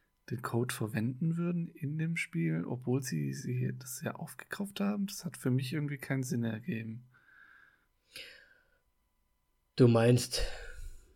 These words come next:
Speaker 2: ja. Ich weiß halt, ich weiß nicht genau, vielleicht haben sie es ja gar nicht gekauft, sondern irgendwie nur, hm, kopiert, aber eigen-, äh,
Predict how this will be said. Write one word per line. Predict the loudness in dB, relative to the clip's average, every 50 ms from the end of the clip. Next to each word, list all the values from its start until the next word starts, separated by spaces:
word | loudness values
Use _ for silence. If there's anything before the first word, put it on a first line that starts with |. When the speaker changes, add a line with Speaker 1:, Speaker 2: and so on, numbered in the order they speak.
| -16 -6
Speaker 2:
ja. | -2 2 4 4 4 4 2 2 2 2 2 0 -2 -6 -16 -18 -20 _ _ _ _ -20 -18 -18 -18 -18 -20 _ _ _ _ _ _ _ _ _ _ _ _ _ _
Ich | -2 0
weiß | 0 6 8
halt, | 8 8 8 6 2
ich | 0 4
weiß | 6 4 6 6 6
nicht | 4 4 4
genau, | 2 4 4 4 4 4 4
vielleicht | 4 6 6 6 6 6 6
haben | 6 6 6
sie | 4 4
es | 2
ja | 2 2
gar | 2 0 0 2
nicht | 2 2 2
gekauft, | 0 -6 -6 -4 0 4 4 4 4 2 -2 2
sondern | 2 4 4 6 4 4 2 2
irgendwie | 4 4 4 6 4 4 4 4 6 6
nur, | 6 6 6 6 6 6 4 2 -2 _ _ _ _ _ _ _ _ _ _ _ _ _ _ _ _ _ _ _ _ _ _ -2
hm, | 0 0 0 0 -4 -6 -12 -6
kopiert, | 2 2 2 4 4 2 2 4 8 8 10 10 8 6 4 -4 -8 0
aber | 2 4 6 6 4 4 2 0
eigen-, | 0 2 4 6 6 6 4 4 0 -2
äh, | -4 -4 -4 -4 -4 -6